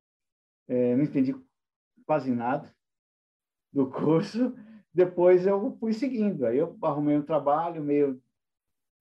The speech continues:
fazia um pouquinho lá de, de montar as máquinas, de ligar na rede, instalar o Windows. E,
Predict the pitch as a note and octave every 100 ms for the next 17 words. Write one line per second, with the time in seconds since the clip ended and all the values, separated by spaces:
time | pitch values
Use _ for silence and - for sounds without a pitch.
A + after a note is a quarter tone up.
0 | _ _ _ _ _ - D#3+ C3 F3 F3+
1 | F3 C#3+ - D#3+ E3 C#3 C#3+ C#3+ B2+ A#2+
2 | B2 A#2+ A#2+ C3 B2+ - D3 C#3+ C3+ C3
3 | D#3 D3+ C#3 C#3 C3 B2+ C3 B2 C3+ C#3
4 | B2 A2 D#3+ D3+ C3 B2 B2 _ _ _
5 | _ _ _ F3 D#3+ E3 C#3+ C#3+ C#3+ C3
6 | D3+ E3 D#3 C#3 C3+ C3 D3+ D3+